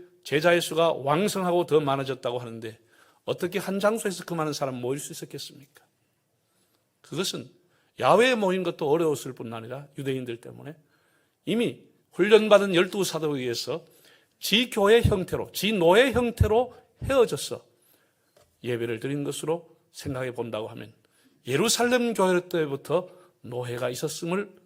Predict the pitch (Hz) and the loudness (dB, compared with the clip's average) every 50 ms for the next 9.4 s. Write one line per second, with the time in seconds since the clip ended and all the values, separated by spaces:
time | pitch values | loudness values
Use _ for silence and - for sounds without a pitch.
0 | _ _ _ - 175 175 - - 226 214 185 170 151 139 147 156 160 160 - _ | _ _ _ -6 -6 -4 -4 -6 -6 -4 -4 -2 -2 0 0 0 0 -2 -10 _
1 | _ _ - - - 147 147 147 143 147 151 139 139 151 160 160 - - - _ | _ _ -18 -14 -8 -6 -4 -4 -2 -2 -2 -2 -2 -2 -4 -4 -4 -10 -20 _
2 | _ - - 135 139 127 - 123 - 127 117 110 _ _ _ _ _ _ _ _ | _ -10 -8 -6 -6 -6 -10 -12 -12 -12 -14 -14 _ _ _ _ _ _ _ _
3 | _ _ _ _ _ _ _ _ _ _ _ _ _ _ 156 156 _ _ _ _ | _ _ _ _ _ _ _ _ _ _ _ _ _ _ -20 -20 _ _ _ _
4 | _ _ _ _ _ _ _ _ _ _ _ _ _ - - 113 123 110 113 123 | _ _ _ _ _ _ _ _ _ _ _ _ _ -12 -10 -8 -8 -8 -10 -12
5 | - - 117 117 127 127 - _ _ _ _ _ _ _ _ _ _ _ _ _ | -14 -18 -20 -20 -20 -20 -20 _ _ _ _ _ _ _ _ _ _ _ _ _
6 | _ _ _ _ - 160 165 196 196 196 185 - 165 170 190 208 202 208 214 196 | _ _ _ _ -12 -6 4 4 4 4 4 2 2 6 6 6 4 6 4 4
7 | 196 196 180 - - - 190 190 180 170 - - - 208 202 185 180 170 147 175 | 6 6 4 4 2 2 0 0 0 -2 -4 -4 -2 0 2 2 2 0 0 -2
8 | 170 - - - - - 160 151 147 143 147 147 135 - 127 139 143 160 151 139 | -4 -6 -8 -12 -6 -4 -4 -2 0 0 -2 -2 -4 -6 -6 -2 -2 -2 0 0
9 | 147 139 135 131 127 127 127 127 | 0 -2 -2 -4 -8 -10 -10 -12